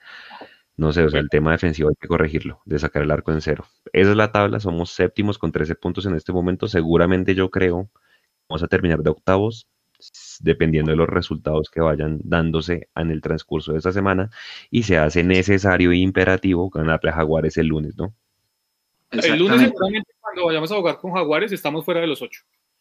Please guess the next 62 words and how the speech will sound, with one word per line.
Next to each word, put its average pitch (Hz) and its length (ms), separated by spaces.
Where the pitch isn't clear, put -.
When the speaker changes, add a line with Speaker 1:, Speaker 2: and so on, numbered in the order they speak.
Speaker 1:
Seguro. - 120
Speaker 2:
Y 147 40
ya 143 80
se 143 80
han 156 60
jugado 160 320
otra 160 220
cantidad 151 300
de 127 60
partidos 147 500
y 147 60
demás 143 240
y 156 40
vamos 135 160
a - 40
estar 135 160
muy 143 100
Speaker 3:
Uy. 120 60
Speaker 2:
fuera 143 140
de - 80
los 127 80
ocho. - 120
Pero 156 120
si 170 80
uno 185 100
analiza, 185 580
eh, 143 520
Mechu 143 320
y 160 40
Juanse, 156 440
a - 20
mí 143 80
no, 175 140
la 202 100
verdad 151 220
el 151 40
tema 185 200
de 202 60
la 185 60
tabla 147 220
no 170 80
me 175 120
preocupa 160 380
porque 127 260
vea, 127 220
haciendo, 208 540
eh, 160 120
haciendo 156 320
las 202 140
veces 160 240
de, 185 200
de 143 120
positivismo 143 600
y 175 40
de 170 100
que 180 60
le 151 80
vamos 135 160
a 170 80
ganar 135 220
a 139 80
Jaguares, 135 600